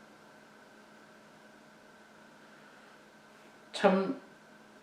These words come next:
반성하게 하고요. 낯이 뜨거운, 마치 하나님께서 저에게 주시는 말씀 같고 저를 채찍질하는 것 같은 그런 무거운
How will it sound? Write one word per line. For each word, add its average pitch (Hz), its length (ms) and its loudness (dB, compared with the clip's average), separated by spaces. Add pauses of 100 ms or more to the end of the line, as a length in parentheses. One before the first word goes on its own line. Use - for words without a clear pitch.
(680)
반성하게 180 640 12
하고요. 143 560 12 (2000)
낯이 - 460 12
뜨거운, 185 540 12 (1700)
마치 180 240 12
하나님께서 202 560 12
저에게 175 280 12
주시는 151 340 12
말씀 131 340 12
같고 127 480 4 (1500)
저를 147 400 10
채찍질하는 165 800 12
것 139 140 12
같은 - 500 4 (960)
그런 131 300 8
무거운 156 500 12